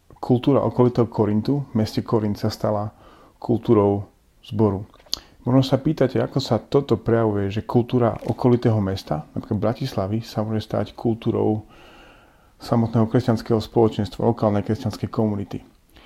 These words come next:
V Korinte sa to prejavilo tak, že sa stali sebastrední, namyslení a bezohľadní ľudia. Presne tak, ako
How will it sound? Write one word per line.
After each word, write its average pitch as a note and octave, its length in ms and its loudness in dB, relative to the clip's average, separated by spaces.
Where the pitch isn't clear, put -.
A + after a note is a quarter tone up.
V - 80 -20
Korinte A#2+ 480 4
sa G2 320 0
to G#2+ 240 2
prejavilo A#2 320 2
tak, G#2+ 320 0
že - 80 0
sa A2 160 -2
stali G2+ 320 -4
sebastrední, B2 1040 2
namyslení G#2+ 800 2
a - 80 -8
bezohľadní G#2 640 0
ľudia. G2+ 320 -4
Presne C3 320 -4
tak, G#2 320 -2
ako G#2+ 480 -2